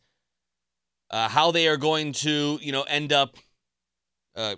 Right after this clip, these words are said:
compensating, you know, guys that potentially were loyal to the P G A Tour when this merger is all said and done and the dust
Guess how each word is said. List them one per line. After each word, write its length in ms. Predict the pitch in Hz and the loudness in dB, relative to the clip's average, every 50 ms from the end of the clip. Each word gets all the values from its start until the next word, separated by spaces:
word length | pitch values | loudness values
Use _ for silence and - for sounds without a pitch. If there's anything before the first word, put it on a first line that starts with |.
| _ | _
compensating, 920 | - - 175 185 185 185 185 180 - - 190 185 185 190 190 185 190 185 - | -4 0 0 0 0 0 -4 -4 0 0 2 2 2 2 0 -2 -4 -8 -8
you 140 | - 139 143 | -8 -4 -2
know, 100 | 147 147 | -2 -2
guys 400 | 139 135 156 160 165 170 165 143 | 2 2 4 4 4 4 2 0
that 140 | 160 151 - | -4 -8 -8
potentially 460 | - - 160 160 160 - 151 160 151 | -4 -4 -4 -2 -2 -6 -6 -8 -8
were 200 | 135 143 151 147 | -4 -2 -2 0
loyal 300 | 147 143 147 151 151 147 | 2 2 2 2 2 0
to 120 | - 151 | -2 -6
the 100 | 151 139 | -8 -8
P 200 | 120 147 147 147 | -4 -2 -2 -2
G 220 | 135 127 143 139 135 | 0 0 0 0 0
A 40 | |
Tour 400 | 123 - 147 151 151 151 151 151 - | -2 -2 0 2 2 2 2 0 -2
when 340 | - 117 123 135 147 147 147 | -6 -4 -2 -2 -2 -2 -2
this 240 | 143 143 135 - 127 | -2 -2 -4 -4 -6
merger 420 | 127 135 143 147 143 143 147 139 | -4 -2 -2 -2 -2 -2 -4 -4
is 140 | 131 123 123 | -2 -2 0
all 140 | 135 135 135 | 0 -2 -2
said 260 | - - 143 139 131 | -2 -2 -2 -2 -2
and 100 | 131 127 | -2 -2
done 160 | 127 127 131 | 0 0 0
and 80 | 131 123 | -2 -4
the 60 | 113 | -8
dust 340 | 104 95 123 127 131 - | -6 -4 -4 -4 -4 -4